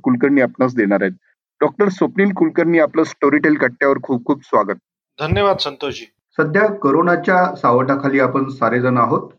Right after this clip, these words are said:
Speaker 1: आपल्यातील अनेकांना या संसर्गाचा प्रत्यक्ष, अप्रत्यक्ष असा फटका बसलेला आहे, बसतोही आहे. आणि दुसरीकडे आपणही रुग्णसेवेची आघाडी सांभाळत आहात. अनेक डॉक्टर्स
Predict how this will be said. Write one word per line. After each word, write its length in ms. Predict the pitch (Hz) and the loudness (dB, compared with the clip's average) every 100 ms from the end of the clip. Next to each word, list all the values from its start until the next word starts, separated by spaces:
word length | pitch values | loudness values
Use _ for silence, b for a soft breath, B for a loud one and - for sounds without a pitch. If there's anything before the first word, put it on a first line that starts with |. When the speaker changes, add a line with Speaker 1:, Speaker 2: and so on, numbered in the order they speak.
| _ _ - | _ _ -4
Speaker 1:
आपल्यातील 440 | 151 151 147 156 | -2 0 0 2
अनेकांना 480 | 139 135 139 135 135 | 2 2 2 2 4
या 200 | 139 135 | 4 2
संसर्गाचा 720 | 123 127 123 120 135 127 120 127 | 0 -2 -2 -2 -2 0 0 -2
प्रत्यक्ष, 600 | 120 120 - 127 - 135 | 0 -4 -2 -4 -2 0
अप्रत्यक्ष 840 | 135 131 123 127 - 127 110 135 | 0 0 0 -2 -2 -4 -2 0
असा 260 | 120 123 | 0 0
फटका 340 | 120 123 - 117 | -2 -4 -4 -4
बसलेला 420 | 107 104 110 107 | -2 -6 -2 -2
आहे, 180 | 95 92 - _ _ | -2 -4 -14 _ _
बसतोही 400 | 123 123 147 123 | -4 0 2 2
आहे. 120 | 92 - _ _ - | 0 -6 _ _ -2
आणि 180 | 135 151 | 0 0
दुसरीकडे 480 | 135 131 165 175 180 - | -2 -4 -2 0 0 0
आपणही 520 | 131 123 175 180 202 | -4 0 2 2 2
रुग्णसेवेची 1000 | 170 143 156 160 156 143 147 135 - 170 180 | 2 0 0 0 0 0 2 0 -6 -8 -2
आघाडी 360 | 131 131 139 135 | 0 2 0 0
सांभाळत 480 | 117 113 117 107 | -2 2 0 2
आहात. 180 | 101 98 - _ _ _ _ - | 0 -2 -6 _ _ _ _ -2
अनेक 140 | 147 160 | 0 0
डॉक्टर्स 600 | 143 131 - 135 131 | -2 -2 0 0 0